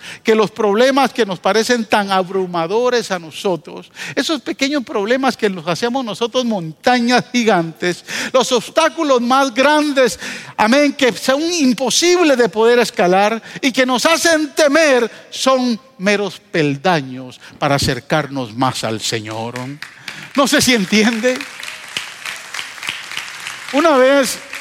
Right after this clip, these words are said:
me recuerdo de una hermana que me preguntó si su problema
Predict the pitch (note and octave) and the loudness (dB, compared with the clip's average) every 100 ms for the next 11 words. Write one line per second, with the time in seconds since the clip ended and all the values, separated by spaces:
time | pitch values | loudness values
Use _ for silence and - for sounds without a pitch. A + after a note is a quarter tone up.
0 | - F#3+ G3 F#3+ - B3 A3+ A3 A3 G#3+ | -6 0 2 2 2 2 2 2 2 2
1 | F#3+ F#3+ G3+ F#3+ E3+ F3 E3 F3 E3+ D#3+ | 2 2 2 2 0 -2 -2 -2 -2 -4
2 | D3 - G3 G#3 G3+ _ _ _ _ _ | -6 -2 0 0 -2 _ _ _ _ _
3 | _ _ _ _ _ _ _ _ _ _ | _ _ _ _ _ _ _ _ _ _
4 | - A3 G#3+ F3+ G3 F#3 G#3+ A3+ A3+ | -4 -2 -2 0 0 4 4 4 2